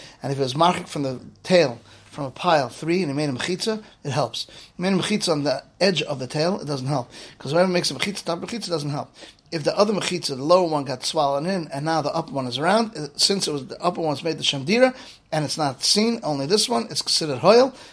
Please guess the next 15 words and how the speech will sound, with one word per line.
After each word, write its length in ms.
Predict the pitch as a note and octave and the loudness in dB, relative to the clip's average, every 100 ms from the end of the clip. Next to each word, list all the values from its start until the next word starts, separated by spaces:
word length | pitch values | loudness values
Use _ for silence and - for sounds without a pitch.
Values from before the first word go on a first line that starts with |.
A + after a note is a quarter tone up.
| - | -14
and 200 | C#3+ C#3+ | -6 -6
it's 160 | C3+ - | -6 -4
mutter 320 | F#3 F#3+ F3+ - | -4 -2 -4 -4
to 80 | C#3+ | -10
be 80 | B2+ | -4
metaltal 300 | D3+ D3+ C3+ | 2 2 0
in 80 | |
the 80 | C3 | -4
whole 160 | C3 B2+ | -2 -2
thing. 200 | B2+ A#2+ | -4 -6
Or 120 | B2 | -4
Chaim 220 | - F#3 | 0 2
Siman 260 | D3+ E3+ D3 | 2 0 2
Shin 360 | - F#3 F3 D#3 | 2 2 -2 -2
Nun 260 | E3 E3+ | 0 -2